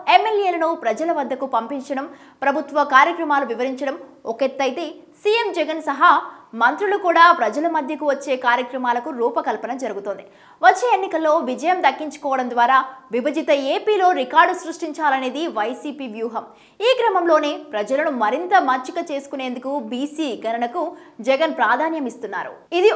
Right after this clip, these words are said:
ఒక రకంగా వైసీపీ చేస్తున్న ద్విముఖ వ్యూహమని అంటున్న విశ్లేషకులు, బీసీ సామాజిక వర్గాలు ఎప్పటినుంచో గణనకు పట్టుబడుతున్నాయి. తమ తమ ఉపకులాల్లో వెనుకబడిన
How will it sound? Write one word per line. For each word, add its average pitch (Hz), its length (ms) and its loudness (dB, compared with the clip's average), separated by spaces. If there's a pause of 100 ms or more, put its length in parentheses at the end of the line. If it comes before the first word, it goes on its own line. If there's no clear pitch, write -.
(120)
ఒక 359 60 2 (120)
రకంగా 392 340 6 (380)
వైసీపీ 453 520 4
చేస్తున్న 302 320 0 (160)
ద్విముఖ 302 280 -2 (120)
వ్యూహమని 262 520 -2
అంటున్న 240 240 -4 (120)
విశ్లేషకులు, 254 540 -4 (380)
బీసీ 339 300 0 (120)
సామాజిక 285 460 2 (100)
వర్గాలు 262 340 2 (400)
ఎప్పటినుంచో 392 580 2 (120)
గణనకు 349 340 2 (100)
పట్టుబడుతున్నాయి. 226 680 -2 (300)
తమ 403 240 6
తమ 392 120 2 (140)
ఉపకులాల్లో 381 560 6 (160)
వెనుకబడిన 359 460 0